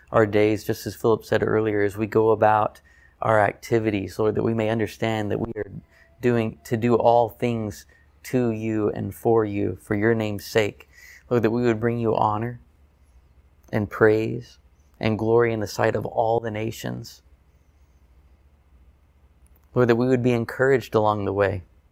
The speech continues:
that we would remember your faithfulness and to know that there is nothing that is too difficult for you,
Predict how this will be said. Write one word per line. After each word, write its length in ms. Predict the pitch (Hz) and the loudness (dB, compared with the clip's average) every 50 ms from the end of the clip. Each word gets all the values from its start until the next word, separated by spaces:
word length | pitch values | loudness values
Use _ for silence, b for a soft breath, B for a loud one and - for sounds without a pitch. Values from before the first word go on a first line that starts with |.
| _ _ _ _ _ _ _ _ _ _ _ - - _ - _ - | _ _ _ _ _ _ _ _ _ _ _ -20 -20 _ -16 _ 2
that 100 | 120 117 | 2 4
we 120 | 120 123 | 4 2
would 200 | 123 123 123 113 | 0 0 0 2
remember 560 | 120 120 117 117 113 120 131 131 123 120 107 | 2 2 2 2 2 0 0 2 2 2 2
your 200 | 104 101 107 104 | 2 2 0 0
faithfulness 720 | - - - 110 117 113 - - 113 107 104 101 101 - - | 0 2 2 2 2 2 0 -4 -4 -4 -4 -6 -6 -8 -6
and 200 | - 120 107 - | -6 -6 -6 -6
to 100 | - 117 | -6 -6
know 560 | 110 107 107 107 107 110 127 139 135 113 107 | -4 -4 -2 -2 2 2 4 6 4 4 4
that 220 | 104 113 - - - | 2 0 -2 -2 0
there 200 | 123 120 113 110 | 0 2 2 4
is 220 | 107 107 98 101 | 2 0 -2 -4
nothing 680 | 113 117 117 120 131 135 - - 139 120 110 110 107 101 | -6 -6 0 0 0 0 0 -4 -6 -6 -6 -6 -4 -4
that 120 | 110 107 | -2 0
is 180 | 110 107 - - | 0 -2 -4 -10
too 200 | - - 120 113 | -6 -4 -4 0
difficult 500 | 110 120 113 - - 107 110 104 - - | 0 0 -2 0 0 0 0 0 0 -2
for 140 | - 117 | -2 -2
you, 320 | 107 107 117 120 120 113 | -2 -2 -4 -4 -6 -6